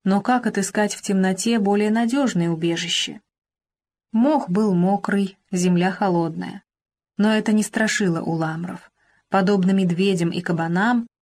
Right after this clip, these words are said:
они легко переносили перемены и суровости климата. Нам и Гав растянулись на земле и тотчас погрузились в сон.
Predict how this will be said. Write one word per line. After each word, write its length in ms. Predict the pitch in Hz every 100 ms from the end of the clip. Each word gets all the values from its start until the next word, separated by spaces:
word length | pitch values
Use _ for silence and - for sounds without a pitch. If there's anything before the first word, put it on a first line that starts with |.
| _
они 280 | - 202 269
легко 360 | 262 - - 254
переносили 600 | 247 220 208 - 220 208
перемены 640 | 208 180 175 180 226 214
и 120 | 202 185
суровости 600 | 175 170 170 175 - 175
климата. 600 | 175 165 160 - - - _ _ _ _ _ _ _ -
Нам 320 | 190 202 190
и 180 | - 180
Гав 320 | 170 208 247 - _
растянулись 720 | 185 185 - 208 220 208 -
на 80 | 185
земле 500 | 170 170 175 247 262 - _ _
и 140 | 208
тотчас 600 | 196 - 277 277 - 233
погрузились 640 | - 190 175 170 175 185 175
в 80 | -
сон. 420 | - 165 175 175